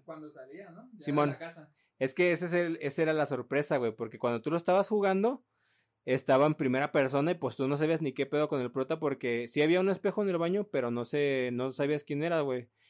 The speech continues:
Speaker 2: Ya cuando se acaba el, el tráiler, digo, el P-, el P T, te ap-, te avientan el tráiler del juego y ya parece que el prota iba a ser Norman Reedus, por eso todo el mundo se volvió
Speaker 1: Todo,
Speaker 2: loco,
Speaker 1: todo el
Speaker 2: güey.
Speaker 1: mundo se quedó acá, "No mames", sale
Speaker 2: Sí,
Speaker 1: a la
Speaker 2: güey.
Speaker 1: calle y ve gente morida, güey, y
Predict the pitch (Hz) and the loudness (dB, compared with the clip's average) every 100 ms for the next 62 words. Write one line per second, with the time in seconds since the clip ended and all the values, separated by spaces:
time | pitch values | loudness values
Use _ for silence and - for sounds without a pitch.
0 | _ - 123 127 180 180 160 - 147 175 | _ -2 0 4 4 4 0 2 4 6
1 | 190 170 151 147 131 127 123 156 190 247 | 4 4 2 -2 -2 -2 2 2 4 2
2 | 202 135 127 127 120 147 151 127 117 135 | 2 2 4 2 0 -2 -2 -2 -2 -2
3 | 143 233 330 _ _ _ _ _ - 131 | 0 0 -2 _ _ _ _ _ -2 -2
4 | 156 139 131 139 151 190 170 165 170 190 | -2 0 2 2 4 2 4 4 4 4
5 | 175 160 165 196 143 127 127 139 139 160 | 4 4 4 4 2 2 4 4 2 2
6 | 135 117 131 123 135 135 139 135 135 139 | -2 -2 -2 0 0 0 0 -2 -2 -2
7 | 135 135 147 - 117 127 135 135 135 131 | 0 2 2 0 -2 2 2 4 2 2
8 | 117 117 123 127 175 131 120 - 180 185 | 4 6 6 6 6 6 6 6 2 0
9 | 185 160 156 - 202 277 440 453 453 453 | -4 -4 -4 -2 -2 2 4 4 2 0
10 | 453 453 427 330 185 151 135 - 131 120 | -2 -4 -6 -8 -6 -2 2 2 2 0
11 | 160 185 202 180 175 185 185 170 170 165 | -2 -2 -4 -4 -4 -6 -10 -14 -16 -16
12 | 165 185 175 170 135 135 151 165 165 165 | -12 -12 -12 -12 -14 -12 -10 -6 -4 -4
13 | 156 160 160 156 143 135 | -4 -6 -6 -8 -12 -16